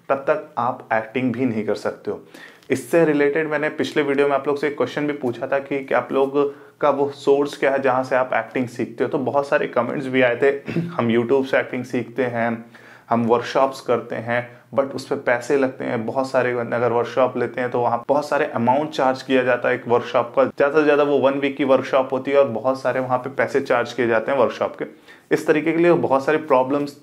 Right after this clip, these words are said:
थे, आप लोग ने बहुत सारे comments किए हैं। तो इसी का मैं सॉल्यूशन भी आप लोग को बताऊंगा कि आप लोग acting कहाँ से सीखो और कैसे सीखो। But अगर आप लोग और comment करो कि कहाँ से आप और acting सीख सकते हो,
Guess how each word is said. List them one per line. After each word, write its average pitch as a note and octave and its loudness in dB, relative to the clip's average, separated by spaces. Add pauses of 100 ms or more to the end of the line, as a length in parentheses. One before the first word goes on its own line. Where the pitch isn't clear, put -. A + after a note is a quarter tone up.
(100)
थे, C3 4 (380)
आप - 0
लोग C3+ 4
ने D#3+ 2
बहुत C3 0
सारे C#3+ 0
comments C3 0
किए G#2+ -4
हैं। G2+ -4 (920)
तो F3+ 4 (360)
इसी D3+ 2
का G3 2
मैं F#3 0 (520)
सॉल्यूशन C#3+ 4
भी F3+ 2
आप D#3+ 2
लोग D#3+ 4
को F3+ 4
बताऊंगा D3 4
कि E3 2
आप C#3 2
लोग D#3+ 4
acting C#3 -2
कहाँ C3 0
से D#3 -4
सीखो D3 0
और D#3 2
कैसे C3 2
सीखो। C3+ -2 (420)
But C#3+ 2
अगर F3 2
आप E3 -2
लोग F3 2
और D3+ 4
comment D3 -2
करो C3+ 4 (440)
कि C#3 -2
कहाँ C#3 -4
से C#3+ -2
आप C3+ 0
और C#3 4
acting C3+ -4
सीख C3 -2
सकते - -2
हो, C3 2